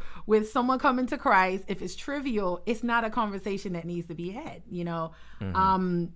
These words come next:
Speaker 1: but there are certain things that are so elemental to our, or foundational rather, to our relationship with Christ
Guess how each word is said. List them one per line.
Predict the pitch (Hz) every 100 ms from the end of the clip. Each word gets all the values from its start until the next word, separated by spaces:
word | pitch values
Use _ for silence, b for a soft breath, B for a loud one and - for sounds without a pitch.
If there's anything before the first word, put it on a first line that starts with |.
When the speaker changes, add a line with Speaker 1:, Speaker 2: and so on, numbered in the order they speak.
| -
Speaker 1:
but | 202
there | 208 190
are | 202 240
certain | 247 - 240 214 214
things | 220 214 208
that | 180
are | 160
so | - - - 240 226 -
elemental | 196 180 180 190 - 170 147
to | 147 - 202 185 180
our, | 156
or | 170
foundational | 160 185 175 208 208 165
rather, | 147 147 147 B B -
to | - 285 277 -
our | 156 165 160
relationship | 165 170 190 196 160 165
with | 151
Christ | - 370 233 170